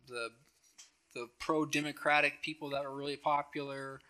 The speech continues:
some of the Christian theologians, um, some of those people that they didn't really like, gypsies, people who traveled around, um, homosexual community, they did this too as well. So anybody they didn't like, basically.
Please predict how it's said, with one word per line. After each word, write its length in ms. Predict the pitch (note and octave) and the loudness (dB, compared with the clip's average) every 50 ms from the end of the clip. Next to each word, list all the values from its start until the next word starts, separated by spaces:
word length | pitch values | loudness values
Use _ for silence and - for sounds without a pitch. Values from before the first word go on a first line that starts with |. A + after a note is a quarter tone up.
| - - - - - - - - _ _ | -20 -20 -20 -20 -20 -20 -20 -20 _ _
some 180 | - - D3 D3 | -8 -4 -2 -2
of 80 | C#3+ | -2
the 80 | C3+ C3 | -2 -2
Christian 480 | - - D#3+ D3+ - - - E3 C#3+ C#3 | 0 2 2 2 2 2 0 -2 -4 -2
theologians, 1120 | - D3 C#3 C3+ C3 C3+ C#3 C#3+ D3 D3 C#3+ C3+ C#3 C3+ C3+ C3+ C3+ C3+ - - - - - - - - - - - _ _ _ _ | 0 0 0 0 2 2 4 4 4 4 2 0 -2 -4 -4 -6 -4 -2 0 0 0 -2 -8 -14 -20 -20 -20 -20 -20 _ _ _ _
um, 320 | D3 C#3 C3 B2+ B2 B2 B2 | -8 -6 -6 -6 -6 -6 -4
some 200 | - - D3 D3 | -4 -2 -2 -4
of 80 | C#3+ C#3 | -4 -4
those 180 | C3+ C3+ - | -2 -2 -2
people 280 | - - D3+ D3 D3 C3 | -2 -2 -4 -6 -8 -10
that 180 | C3 C3 B2+ | -10 -10 -8
they 80 | C3+ C3+ | -6 -4
didn't 180 | C#3+ C#3+ C#3+ C#3 | -4 -4 -4 -6
really 140 | C3+ C3+ | -8 -6
like, 200 | C3+ C3+ C3+ B2+ | -6 -6 -4 -4
gypsies, 540 | A#2 C3 D3 D3 - - - D3 C#3+ C#3+ C#3+ | -4 -4 -2 0 0 2 2 2 2 0 0
people 220 | - D#3 D3+ D3 C3+ | -4 -4 -6 -6 -4
who 60 | B2+ | -2
traveled 440 | - - C#3 C#3 C#3 C#3 C3+ C3 C3 | 0 2 2 2 0 -2 -4 -8 -10
around, 600 | B2+ C3 C3 C3+ C3+ C3+ C#3 C#3 C#3 C#3 C3+ C3+ - _ _ - - - - - - _ _ _ - | -10 -8 -6 -4 -4 -4 -4 -6 -6 -8 -12 -14 -18 _ _ -20 -20 -20 -20 -20 -20 _ _ _ -10
um, 520 | B2+ B2+ B2 A#2+ A#2+ A#2 A#2 A2+ - A#2+ C3 _ _ _ _ _ _ _ | -8 -6 -6 -6 -6 -8 -10 -12 -16 -18 -20 _ _ _ _ _ _ _
homosexual 720 | - C#3+ C#3 C3+ B2+ B2 - D#3 D3+ D3 - - D3+ C#3 - | -10 -8 -8 -4 -2 0 2 4 6 6 6 6 4 2 -2
community, 500 | - D3 C#3 C#3 C#3 C#3 C#3 C#3 C#3 C#3 | -4 -4 -2 -2 0 0 -2 -2 -2 0
they 140 | C3+ C3+ C3+ | 0 0 0
did 200 | C#3 C#3 C#3 C3+ | 0 -2 -6 -8
this 180 | C#3 C3+ - - | -6 -2 0 0
too 220 | - - C#3 B2+ B2 | 2 0 0 -4 -6
as 140 | A#2+ B2 | -6 -6
well. 200 | C3+ C#3 C#3+ C#3+ | -2 -2 0 0
So 160 | C#3 - C#3+ C3 | 0 -2 -4 -4
anybody 380 | C3+ D3+ E3 E3 D#3+ D3+ C#3 | -4 -2 -2 0 2 2 0
they 80 | C3+ C3+ | 0 -2
didn't 260 | C#3 C#3+ C3 A#2+ B2 | -4 -6 -8 -6 0
like, 320 | A#2+ C3 - A#3 - - - | 2 2 2 2 0 -4 -6
basically. 680 | - A#2+ A#2 - - A#2 A2+ - - A#2+ A#2 A#2+ B2+ | -6 -4 -4 -4 -4 -6 -8 -10 -10 -8 -6 -6 -8